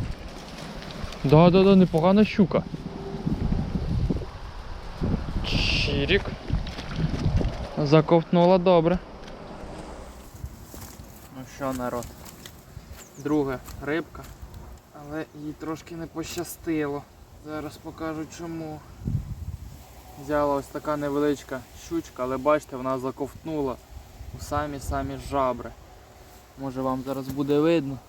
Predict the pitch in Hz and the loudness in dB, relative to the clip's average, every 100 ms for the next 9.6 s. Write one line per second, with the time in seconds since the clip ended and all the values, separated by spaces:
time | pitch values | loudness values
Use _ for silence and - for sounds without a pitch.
0 | - 123 131 127 127 127 - 131 135 127 | -8 -4 -4 -2 -4 -4 -8 -4 -2 -2
1 | - 120 123 127 123 120 - - - - | -4 -8 -4 0 0 0 -2 -6 -12 -12
2 | - - - - - - - - - 143 | -8 -6 -4 -4 -4 -2 2 2 0 -2
3 | 151 143 - 151 147 135 135 139 135 - | -4 -2 -2 -2 -2 -4 0 0 0 0
4 | - - - - - 139 143 151 135 151 | -2 -4 -18 -20 -8 -4 0 0 2 2
5 | 120 113 107 - - - - - - - | 2 -2 -6 -14 -20 -20 -20 -20 -20 -20
6 | - - 135 143 131 147 139 143 143 147 | -20 -20 -16 -12 -2 -2 0 -4 -2 -2
7 | 131 127 120 127 - 143 123 113 123 120 | 2 0 -2 -10 -6 -4 -4 -6 -6 -2
8 | 135 131 113 113 113 - _ 131 127 139 | 0 0 -4 -10 -14 -20 _ -14 -12 -10
9 | 123 120 117 120 120 117 | -8 -8 -6 -6 -6 -8